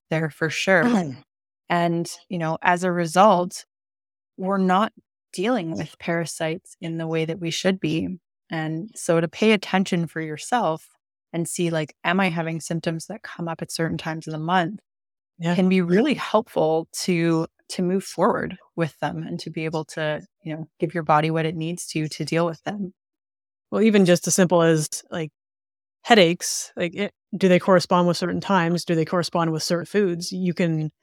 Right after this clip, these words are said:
Speaker 1: Yeah.
Speaker 2: and not just with headaches, but you can keep a, a log of, uh, your experiences. Okay, this is the day I had a headache. I had it at this time. What was I eating around that?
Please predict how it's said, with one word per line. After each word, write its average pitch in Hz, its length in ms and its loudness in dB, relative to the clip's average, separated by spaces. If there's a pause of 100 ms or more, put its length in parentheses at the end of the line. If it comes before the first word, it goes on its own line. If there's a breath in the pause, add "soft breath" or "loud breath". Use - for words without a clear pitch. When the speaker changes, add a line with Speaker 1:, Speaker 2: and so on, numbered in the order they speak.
Speaker 1:
Yeah. 180 140 -16 (280 loud breath)
Speaker 2:
and 190 100 4
not 196 140 8
just 202 160 0
with - 80 2
headaches, 165 320 0
but 180 120 2
you 180 100 4
can 185 200 6
keep - 280 0
a, 165 220 2
a 175 80 -4
log 160 420 0
of, 151 460 -8 (200)
uh, 196 380 -8
your 190 180 -4
experiences. 180 760 -4 (500)
Okay, 160 300 2
this 165 220 2
is 175 140 0
the 170 80 -2
day 165 180 6
I 160 60 4
had 160 240 2
a 160 60 0
headache. 196 280 4 (140)
I 185 100 -6
had 160 140 -2
it 147 60 -4
at 151 140 -8
this 165 160 -6
time. 196 540 2 (360)
What 180 120 -6
was 170 160 0
I 170 40 2
eating 170 280 0
around 170 320 2
that? 185 340 0